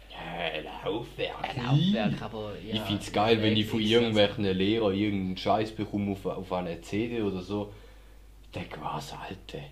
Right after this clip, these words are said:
Speaker 2: Ja, aber
Speaker 1: Alter.
Speaker 2: es gibt halt schon noch Sachen. Ich hab
Speaker 1: Bist
Speaker 2: zum
Speaker 1: du noch neunzehnhundertachtzig? Wie sieht's aus, Tibio?
Speaker 2: Ich hab da mal ein paar, ich muss die Sachen ja noch C Ds von der sechsten Klasse und von der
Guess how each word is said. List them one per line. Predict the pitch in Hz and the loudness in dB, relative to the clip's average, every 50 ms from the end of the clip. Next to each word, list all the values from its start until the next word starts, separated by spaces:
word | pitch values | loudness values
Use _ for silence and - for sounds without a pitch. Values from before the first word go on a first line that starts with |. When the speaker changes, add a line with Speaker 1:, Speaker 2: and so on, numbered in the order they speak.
| - - - | -18 -12 -8
Speaker 2:
Ja, | 135 127 123 123 131 | -6 -2 0 0 2
aber | 135 131 127 120 110 98 82 - | 2 2 2 0 0 0 0 2
Speaker 1:
Alter. | 87 120 127 123 | 2 2 4 2
Speaker 2:
es | 123 120 110 - - | 2 0 -2 -6 -4
gibt | - 127 123 - - | -4 -4 -2 0 0
halt | 127 123 - | 0 0 0
schon | - 131 131 | 0 0 0
noch | 135 131 | 0 0
Sachen. | 123 123 104 104 - - 110 | 0 -2 -4 -4 -4 -4 -4
Ich | 110 117 | -2 -2
hab | 120 117 - | -2 0 4
Speaker 1:
Bist | - 139 139 - - | 6 6 6 6 8
Speaker 2:
zum | 143 143 147 | 10 10 12
Speaker 1:
du | 147 | 12
noch | 143 143 143 143 143 139 135 135 | 12 12 12 12 12 12 12 12
neunzehnhundertachtzig? | 135 139 143 151 170 175 160 143 - 156 143 135 127 123 117 143 170 208 - - - - - 120 113 | 12 12 10 10 10 8 6 6 6 8 8 10 8 8 8 6 4 4 2 -4 -8 -10 -6 -4 0
Wie | - | 6
sieht's | - 165 185 220 214 - - | 8 10 10 10 10 6 4
aus, | 143 131 - - | 2 2 2 0
Tibio? | - - 113 107 101 98 90 80 | 0 0 0 2 4 4 4 4
Speaker 2:
Ich | 123 135 - | 2 2 2
hab | 135 135 131 | 2 2 4
da | 135 127 | 2 2
mal | 127 123 120 120 117 | 4 4 4 6 6
ein | 117 113 113 - | 4 4 2 0
paar, | - 113 110 107 82 | 0 0 0 0 0
ich | 110 120 | 0 -2
muss | 120 120 117 | -2 -2 -4
die | 120 | -6
Sachen | 113 120 120 117 120 - 131 117 | -4 -4 -4 -4 -4 -4 -4 -2
ja | 117 117 | -2 -2
noch | 113 113 110 101 101 - | -2 -4 -6 -8 -10 -12
C | - - 123 120 120 | -6 -4 -4 -4 -4
Ds | 120 120 120 120 - - | -4 -6 -8 -8 -10 -10
von | - 113 107 | -10 -8 -8
der | 110 104 | -8 -6
sechsten | 110 110 113 110 - - 104 101 | -6 -6 -6 -6 -8 -10 -12 -12
Klasse | - - 110 110 120 135 - - | -8 -8 -6 -6 -6 -8 -10 -10
und | - 104 101 - | -10 -10 -10 -10
von | - - 98 101 | -10 -10 -8 -6
der | 101 95 95 95 92 92 - | -6 -4 -4 -4 -4 -6 -8